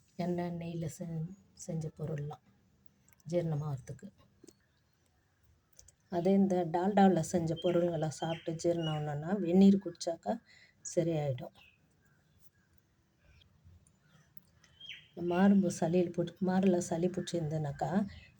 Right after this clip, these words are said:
ஏலக்காயை பொடி பண்ணி இதை நெய்யில கலந்து காலையிலயும் சாயந்தரமும் வெறும் வயித்துல சாப்பிட்டா இந்த மார்பு சளி சரியாயிடும்.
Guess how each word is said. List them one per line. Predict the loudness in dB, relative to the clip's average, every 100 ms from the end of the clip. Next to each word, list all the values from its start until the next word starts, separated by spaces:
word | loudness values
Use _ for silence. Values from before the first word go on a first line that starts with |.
| _
ஏலக்காயை | 2 6 6 4 0 -2
பொடி | -2 2 2
பண்ணி | 2 -2 0 0 0 -2 -18 -20 -20 -14 -6
இதை | 0 4
நெய்யில | 6 8 8 4
கலந்து | 2 0 0 -2 0 0 -2 -10
காலையிலயும் | -2 2 4 4 2 0 -4
சாயந்தரமும் | -4 -4 -4 -4 -2 -4 -6 _ _ _ 0
வெறும் | 6 8 10
வயித்துல | 8 2 -6
சாப்பிட்டா | -6 -4 -6 -4 -2 -2 -2
இந்த | _ -6
மார்பு | -4 -6 -8
சளி | -8 -4 -2
சரியாயிடும். | -2 -4 -2 -2 -4 -8